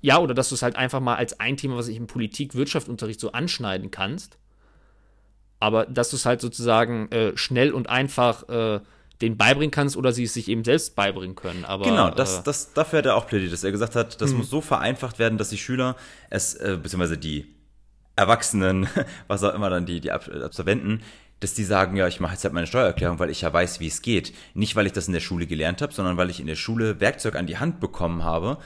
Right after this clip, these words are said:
Speaker 2: damit ich weiß, wie ich mit solchen Situationen umgehe. Äh, das, das, das fand ich viel sinnvoller,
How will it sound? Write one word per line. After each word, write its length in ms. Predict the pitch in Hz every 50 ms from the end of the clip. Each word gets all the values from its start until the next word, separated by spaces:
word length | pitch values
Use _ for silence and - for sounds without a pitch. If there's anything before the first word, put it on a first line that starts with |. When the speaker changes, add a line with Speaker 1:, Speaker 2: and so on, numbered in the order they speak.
| - - - -
Speaker 2:
damit 200 | - 90 98 87
ich 140 | 90 - -
weiß, 240 | 82 95 95 - -
wie 40 |
ich 60 | 85 -
mit 80 | 90
solchen 180 | - 87 80 85
Situationen 460 | 87 - 82 78 - - 82 80 64
umgehe. 320 | 87 87 80 76 78 78 - - - - - -
Äh, 260 | - - 98 98 98 82
das, 320 | 117 117 117 113 - -
das, 200 | - 98 - -
das 180 | - 92 - -
fand 320 | 101 98 - - 95 -
ich 100 | - -
viel 160 | - 80 76
sinnvoller, 540 | - 98 101 - - 76 73 73 80 80 -